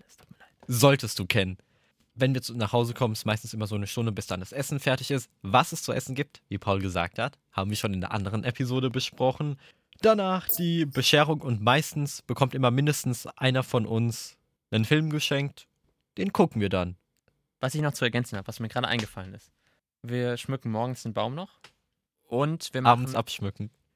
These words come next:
Speaker 1: <laughs> Nee, das tatsächlich nicht. Und wir machen noch so einen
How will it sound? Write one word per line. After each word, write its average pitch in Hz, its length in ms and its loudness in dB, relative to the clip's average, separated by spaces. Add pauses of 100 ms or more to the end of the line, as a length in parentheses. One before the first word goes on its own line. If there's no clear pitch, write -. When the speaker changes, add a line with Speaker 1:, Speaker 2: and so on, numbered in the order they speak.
(140)
Speaker 1:
<laughs> - 100 -20 (1080)
Nee, 117 100 -10 (600)
das - 140 -8
tatsächlich - 440 -6
nicht. 143 220 -6 (600)
Und 117 160 -4
wir 123 80 -2
machen 123 220 0
noch 113 100 -4
so - 140 -6
einen 101 360 -6